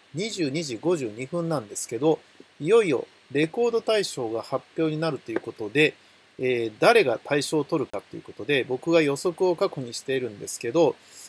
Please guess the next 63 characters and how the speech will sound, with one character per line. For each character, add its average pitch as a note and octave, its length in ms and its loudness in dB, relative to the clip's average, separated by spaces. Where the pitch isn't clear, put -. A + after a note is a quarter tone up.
あ D3+ 120 -2
の、 C#3+ 80 -2
本 B3+ 220 2
当 C4+ 160 6
は B3+ 100 10
で C#3 80 -2
す - 100 -6
ね、 A#2+ 240 -4
あ C#3 200 2
の、 B2 480 2
こ D#3+ 100 -4
こ F#3 140 4
の G3 60 0
中 F#3+ 220 4
に B2 120 -2
い B2+ 40 -4
な C#3+ 140 4
い、 B2+ 100 2
え B2+ 120 -2
ー、 A#2+ 100 -2
与 C#3 100 -4
那 E3+ 160 2
津 D#3 320 -2
玄 C3 220 0
師 - 80 -12
さ - 100 -8
ん B2 140 -10
な A#2+ 120 -2
ん A2+ 100 -10
で G#2+ 120 -4
す - 200 -4
け A2 140 -4
ど、 D#3 300 4
え D3+ 40 -2
ー、 C3 360 4
大 F#3+ 160 4
賞 E3 200 2
取 A#3+ 180 0
っ - 20 -14
て - 140 -2
い A#2+ 80 0
な D#3+ 140 4
い D3 60 2
の G#2 140 -8
で、 C3 280 2
作 - 180 -8
品 G#3 100 -4
賞 D3+ 60 -2
取 F#3 160 0
っ - 40 -18
て E3+ 60 -4
な C3 160 0
い B2+ 60 0
の G2+ 120 -10
で、 A#2+ 180 0
こ - 180 -6
の G#3+ 100 2
中 A#3+ 260 2
で F3 140 2
と D#3 100 -6
な D#3 200 0
る D#3+ 140 0
と、 F#3 300 4